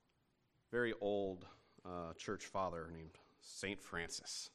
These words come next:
He is often misquoted as saying something silly like, "Preach the gospel at all times, and if necessary, use words." The words are always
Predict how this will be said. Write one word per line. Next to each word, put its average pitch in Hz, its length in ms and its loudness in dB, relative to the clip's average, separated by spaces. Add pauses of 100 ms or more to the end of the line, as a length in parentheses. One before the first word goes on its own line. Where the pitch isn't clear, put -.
(1300)
He 110 60 0
is 107 100 4
often 131 320 8
misquoted 120 640 10
as - 340 2
saying 110 580 4 (680)
something 110 340 2
silly 107 400 6
like, 98 560 4 (800)
"Preach - 280 6
the 135 80 4
gospel 120 720 10
at 101 120 10
all 107 200 12
times, 95 640 2
and 92 180 0
if 87 140 -2
necessary, 90 800 2 (420)
use 90 280 2
words." 82 680 0 (2750)
The 85 80 -8
words 95 340 6
are 82 100 0
always 87 560 4